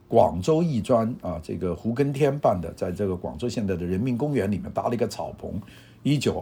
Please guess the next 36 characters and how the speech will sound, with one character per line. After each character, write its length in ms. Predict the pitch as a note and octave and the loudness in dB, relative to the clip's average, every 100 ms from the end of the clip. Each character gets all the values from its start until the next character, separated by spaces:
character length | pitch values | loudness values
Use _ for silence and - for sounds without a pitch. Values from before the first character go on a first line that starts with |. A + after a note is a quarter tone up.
| - | 4
二 120 | C3 | 6
二 220 | A#2+ A2 | 6 4
年 320 | F2+ E2 C#2 | 0 -2 -2
的。 160 | G#2 G2 - - - | -2 -4 -8 -20 0
还 120 | D3 | 4
有 220 | F3+ G#2+ | 6 6
这 180 | G2+ C#3 | 4 2
个 260 | A2 G#2 G2+ - - - - - | 2 2 0 -8 -20 -20 -14 2
等 180 | B2+ F3 | 4 6
等， 180 | B2+ E2+ - | 4 0 -12
什 80 | F#2 | -4
么 240 | F#2+ G2+ | -2 0
新 300 | G#2 - D3+ | -2 -2 0
华 300 | D#3 - E2+ | 0 0 0
艺 240 | G#2+ A2+ E2+ | 0 -2 -2
专， 360 | A#2 F#2+ G2 G#2 - - _ _ - | 0 0 -2 -6 -12 -20 _ _ -4
这 160 | A#2 | -2
个， 560 | G2 F#2+ F2+ F2 E2+ - - - - | 2 2 0 -2 -4 -6 -12 -20 -16
呃， 80 | F#2+ B2 | -14 2
等 180 | - B3 | 4 4
等 160 | - G#2 | 0 -2
这 80 | A2 | -2
些 80 | |
学 160 | G2+ F#2+ | -2 -4
校 220 | F2 G#2+ - | -4 -6 -4
办 160 | F3+ C#3+ | 0 0
了 80 | A#2+ | 0
很 140 | A2+ - | -6 -4
多。 240 | B2+ A#2+ - - F3+ - | 2 2 0 -8 -8 -10
<clears throat> 340 | _ _ _ | _ _ _
但 120 | A3 | 4
这 140 | F#3 F#3+ | 6 8
些 80 | F#3+ | 6
学 180 | C#3+ | 4
校 160 | C#3+ C#3 | 2 2
呢， 180 | C3+ A#2+ | 2 -2